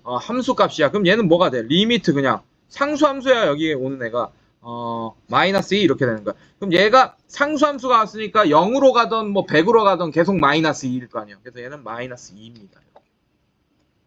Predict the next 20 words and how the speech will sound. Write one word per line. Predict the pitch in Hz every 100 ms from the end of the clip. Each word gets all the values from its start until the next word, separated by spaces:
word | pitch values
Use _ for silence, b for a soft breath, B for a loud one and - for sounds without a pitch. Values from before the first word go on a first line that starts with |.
| _ _ _
괜찮니? | 147 147 160 185 180 _ -
그래서 | 110 113
요만큼의 | 120 139 156 151 156 143
계산값은 | 127 120 123 123 - 165
마이너스 | 120 120 135 131 123
이가 | 123 156 147
될 | 120
거고. | - 113 113 151 - B _
자, | 160 156
얘 | 226
봅시다. | 220 208 220 214 - _ _ _ _ _ _ _ _ b b _
자, | - 151
리미트 | 160 196 208 208 208 - - - _
X가 | 156 160 - 214 214 202
이로 | 165 214 240 233
가는데 | 208 196 185 202
우극한 | 175 208 226 180 202 196 180 170 151 143 127 107 98 _ _ _
지에프엑스 | - 160 220 247 208 - 175 139 123
이렇게 | 110 101
됩니다. | 101 92 87